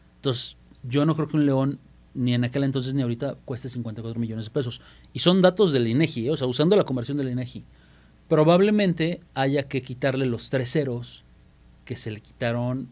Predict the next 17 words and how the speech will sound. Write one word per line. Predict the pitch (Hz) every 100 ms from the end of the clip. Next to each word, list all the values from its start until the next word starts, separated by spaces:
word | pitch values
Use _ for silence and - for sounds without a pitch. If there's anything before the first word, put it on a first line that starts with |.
| -
en | 117 98 92 90
el | 92 95
noventa | 98 95 -
y | 98
cinco | 156 143 131
al | 117 95 87 85
peso | 113 123
mexicano. | 127 185 202 - - - - - - - _
Y | 233
ya | 220 214
me | 208
da | 214
un | 202
número | 196 196 196
más, | 175 170 - - - - - _ _ _ _ _ _ -
más | 170 156
correcto. | 185 190 208 -